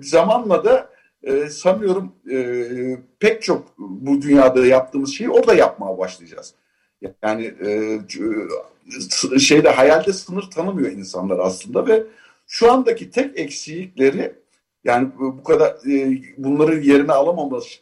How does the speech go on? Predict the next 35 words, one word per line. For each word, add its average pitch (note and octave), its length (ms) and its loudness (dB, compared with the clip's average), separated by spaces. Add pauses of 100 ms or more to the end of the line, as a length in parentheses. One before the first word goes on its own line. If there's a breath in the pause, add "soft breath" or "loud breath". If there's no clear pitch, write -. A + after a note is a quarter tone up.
olmaların B2+ 560 -2
nedeni C#3+ 380 -2
de G3 200 -4 (580)
teknolojik G3+ 640 -4
olarak E3+ 420 0 (160)
o G3+ 160 -6
dünyanın F3 460 0
içindeki E3 600 -6
o D#3 80 -4
sanal F#3 520 -2
dünyayı D#3+ 520 2
yaşatamıyorlar. C#3+ 840 -2 (400)
Çünkü C#3+ 300 -6
bunun D#3+ 140 2
için E3+ 220 -4
gözlük D3 440 0
lazım. F2 420 0
Da G#2+ 40 -2
gözlük A#2 340 -4
de - 120 2
pahalı C3+ 340 4
bir C3+ 60 -2
şey. - 220 -12 (440 soft breath)
Yani G#2+ 220 0
benim B2+ 340 4 (200)
en A#2 180 2
son C3+ 280 0
baktığımda A2+ 600 0
mesela, B2 520 -2 (500 soft breath)
e, A2 580 0
bu A#2 240 -6
şeyler, A2 420 2
e, G2+ 240 -8 (440)
via-, B2+ 300 4
e, F#2 240 -6